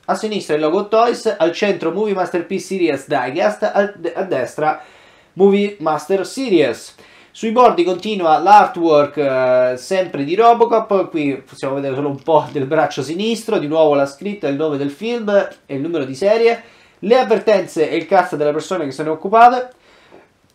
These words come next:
Qui possiamo intravedere proprio l'altro braccio con la pistola in mano.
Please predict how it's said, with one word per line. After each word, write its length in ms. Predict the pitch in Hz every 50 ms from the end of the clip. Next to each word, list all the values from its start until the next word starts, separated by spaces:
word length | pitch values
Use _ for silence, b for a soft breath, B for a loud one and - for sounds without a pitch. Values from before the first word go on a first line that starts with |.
| _ _
Qui 120 | - - 202
possiamo 260 | 190 180 - 165 165
intravedere 460 | 160 170 165 165 170 165 165 160 156
proprio 220 | 143 156 143 143 139
l'altro 320 | 139 139 139 - 170 175
braccio 420 | 202 208 214 220 220 - - 170
con 100 | 147 139
la 80 | 135 135
pistola 380 | 135 - - - 160 143 147 160
in 100 | 180 202
mano. 480 | 226 240 254 277 277 392 277 - -